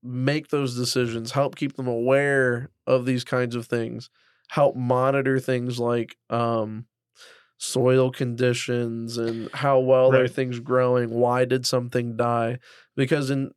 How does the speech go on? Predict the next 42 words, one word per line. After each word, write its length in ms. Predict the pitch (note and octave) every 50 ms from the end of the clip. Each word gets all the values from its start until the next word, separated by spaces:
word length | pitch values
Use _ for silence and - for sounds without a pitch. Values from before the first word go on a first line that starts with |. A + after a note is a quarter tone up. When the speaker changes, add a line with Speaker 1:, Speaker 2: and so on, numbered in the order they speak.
| _ -
Speaker 1:
and 240 | D3+ D3 C#3+ C#3
the 120 | C3+ D#3 F3
other 200 | G3 F#3 F#3+ F#3+
thing 220 | F#3+ F#3+ F3 D#3+
is 120 | D#3 C#3+ C#3
in 80 | C#3+
these 160 | C#3+ C#3 C3
regenerative 460 | B2+ C3 B2+ B2+ D3 D3+ E3 E3+ D#3+ D3
agricultural 640 | D3 D3 D#3+ D#3 - - D3+ E3+ - - D#3 C#3+
systems, 400 | C3+ - C3 B2 - C3+ B2 A#2+
people 260 | - E3 E3 F3 E3+ D#3 -
paint 220 | - E3+ E3 D#3
it 80 | D3 C#3+
out 180 | D3 D3 - -
to 60 | D3+
be 120 | B2+ C#3 C#3
a 80 | C3+
lot 220 | B2 B2+ B2+ B2+ B2+
of 60 | A#2
work, 280 | A#2+ C3 C3 B2+ - -
and 140 | - C3+ B2+
it 100 | B2+ B2
is. 380 | D3 D#3+ A#2+ G#2+ - - - _ _ _ _ _ _ _ _ -
Don't 140 | B2+ C3 C3
get 60 | C3+ C3+
Speaker 2:
Mm-hmm. 60 | C3
Speaker 1:
me 60 | B2
wrong, 220 | C3+ D3 C3+ A2+ F2+
it's 120 | A2 -
a 60 | -
lot 240 | C#3+ C#3 C#3+ D3 C3+
of 100 | B2+ A#2 A#2+
work. 220 | B2 B2 A#2 - _ _ _ _ _ _ _ - - _ _ _ _ -
But 200 | D#3+ D#3 - C3+
you're 160 | C3 C#3 D3
not 280 | C#3+ D#3 D#3 - -
sitting 360 | - - F3 E3 D#3 D#3 D3+ C#3+
there 380 | C#3+ C#3 C3+ C3+ C3 B2+ - -
trying 320 | - - D#3+ D3 C#3+ C#3+ C3+
to 60 | C3+
figure 380 | B2+ - D3+ C#3+ B2+ C3 C3 C3
out, 360 | B2+ B2+ B2+ B2+ A2 -